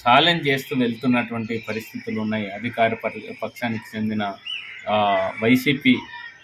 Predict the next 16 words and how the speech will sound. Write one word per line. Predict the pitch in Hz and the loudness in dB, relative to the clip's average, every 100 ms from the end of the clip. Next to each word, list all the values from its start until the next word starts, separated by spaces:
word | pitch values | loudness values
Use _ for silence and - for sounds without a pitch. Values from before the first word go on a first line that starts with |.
| - - _ | -20 -20 _
ఆ, | 107 104 | 0 2
నాయకులు | 104 113 143 143 131 127 | 4 4 4 4 4 4
కానీ, | 123 127 - - - - - - 117 | 6 2 0 -8 -20 -20 -20 -8 2
ఆ, | 123 120 113 110 101 - | 6 8 8 6 2 -2
ఆ | 117 | -2
క్యాడర్ | - 127 147 147 | 4 6 8 6
అంతా | 139 127 | 4 2
కూడా | 127 127 127 | 2 4 6
ఆ | 117 | 6
విధంగానే | 117 127 127 123 120 117 | 4 2 4 4 4 2
పనిచేస్తుంది. | 110 110 120 117 113 - 110 120 - - - _ - | 0 0 2 2 2 -2 -4 -4 -6 -14 -20 _ 0
కానీ | 143 175 160 - - | 2 2 0 -4 -4
వైసీపీ | 117 127 - 156 160 | 2 4 2 -2 2
వాళ్ళు | 156 147 147 | 4 4 6
ఆలోచించాల్సినటువంటిది | 143 123 135 147 139 127 135 127 135 123 123 123 110 107 95 - - - - - - - - | 6 6 6 4 0 2 2 2 2 2 2 -2 -2 -4 -8 -12 -18 -20 -20 -20 -20 -12 -4
ఏమిటంటే, | 123 135 147 143 127 113 - | 2 4 6 6 4 4 -2